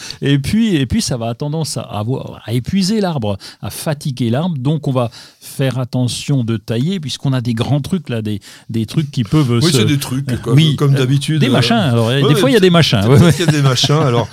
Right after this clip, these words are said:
Speaker 1: <laughs>
Speaker 2: bon, on a essentiellement deux palmiers, deux espèces que l'on peut cultiver dans la région des Landes et qu'on peut même cultiver quasiment, je dirais quasiment dans toute la France. Le plus rustique, c'est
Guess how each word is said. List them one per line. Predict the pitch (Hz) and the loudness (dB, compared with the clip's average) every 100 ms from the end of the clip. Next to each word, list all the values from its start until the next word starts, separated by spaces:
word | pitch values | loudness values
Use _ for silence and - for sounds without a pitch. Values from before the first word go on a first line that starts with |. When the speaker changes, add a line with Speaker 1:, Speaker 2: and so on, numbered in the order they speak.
| 139 | -8
Speaker 1:
<laughs> | - 123 | -4 -2
Speaker 2:
bon, | 127 120 - _ | -2 -4 -10 _
on | 202 156 | -2 0
a | 202 175 - - _ - | 0 -2 -6 -18 _ -6
essentiellement | 156 180 156 - 139 143 175 190 | -4 -2 -4 0 0 2 0 -2
deux | 131 101 156 202 | -4 -4 -4 -4
palmiers, | 139 135 123 127 156 | -2 -4 -2 -4 -4
deux | 117 107 | -4 -6
espèces | 107 - 160 - - _ _ _ _ _ _ _ - | -8 -6 -6 -6 -10 _ _ _ _ _ _ _ -4
que | - | 2
l'on | 127 117 | 2 4
peut | 147 | 2
cultiver | - 110 120 135 | 0 -2 0 2
dans | 117 | 2
la | 104 | -2
région | 104 104 | -2 -2
des | 107 | 0
Landes | 113 147 127 | 2 2 2
et | |
qu'on | 104 101 | -2 -4
peut | 123 | 0
même | 131 143 | 2 0
cultiver | 123 104 113 131 139 - - _ | -2 -6 -2 -2 -2 -8 -20 _
quasiment, | 202 175 113 123 120 131 | 0 2 2 0 -2 -2
je | 117 98 | -4 -6
dirais | 101 98 | -6 -6
quasiment | 104 113 95 104 110 110 | -4 -4 -4 -4 -4 -6
dans | 98 | -8
toute | 92 104 - | -10 -12 -10
la | |
France. | 85 - 175 - - - - _ _ _ _ _ - | -10 -6 -6 -6 -12 -18 -20 _ _ _ _ _ 0
Le | 139 165 | 2 2
plus | 143 185 196 | 0 -2 0
rustique, | 139 127 - - 180 | 0 -2 -4 -6 -4
c'est | - 143 139 | -2 -2 -2